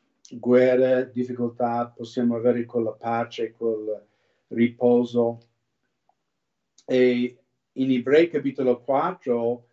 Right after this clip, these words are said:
l'autore di Ebrei parla di questo riposo spirituale,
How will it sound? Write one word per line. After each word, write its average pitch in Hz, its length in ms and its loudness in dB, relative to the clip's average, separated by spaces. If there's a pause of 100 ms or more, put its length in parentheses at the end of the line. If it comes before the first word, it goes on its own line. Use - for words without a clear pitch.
(580)
l'autore 160 440 2
di 151 120 -12
Ebrei 151 360 -2
parla 160 440 -4
di 135 160 -8
questo 139 420 -6
riposo 139 600 -2
spirituale, 131 1300 -4